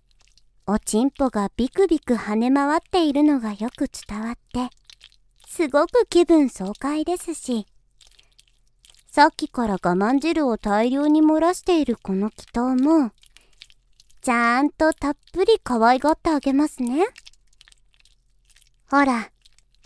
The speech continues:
ぐりぐり、ぐりぐり、ぐりぐり。<laughs> 先輩、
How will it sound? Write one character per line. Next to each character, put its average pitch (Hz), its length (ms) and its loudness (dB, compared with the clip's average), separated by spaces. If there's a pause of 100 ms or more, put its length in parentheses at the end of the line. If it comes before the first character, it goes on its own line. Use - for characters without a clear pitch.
(140)
ぐ 262 220 0
り 208 280 -4 (100)
ぐ 240 180 0
り、 226 320 -8 (800)
ぐ 262 240 2
り 220 360 -2
ぐ 302 200 -2
り、 285 280 -2 (800)
ぐ 311 240 6
り 247 340 -2
ぐ 311 160 -2
り。 339 320 2 (880)
<laughs> - 320 -12 (3000)
先 277 440 0
輩、 311 360 0